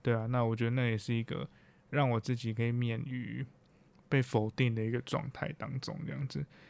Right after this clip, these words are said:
对，所以我自己在回顾我自己过往的交友的经验，我觉得其实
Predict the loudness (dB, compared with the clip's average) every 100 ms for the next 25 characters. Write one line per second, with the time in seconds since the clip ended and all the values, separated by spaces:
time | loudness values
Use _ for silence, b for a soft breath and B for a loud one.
0 | B B -10 -10 -12 0 4 4 2 -2
1 | -14 _ -6 2 4 6 4 4 4 4
2 | 4 4 4 2 2 2 4 4 4 2
3 | 0 2 2 0 -6 2 4 6 4 2
4 | 0 2 4 4 2 2 0 2 0 2
5 | -2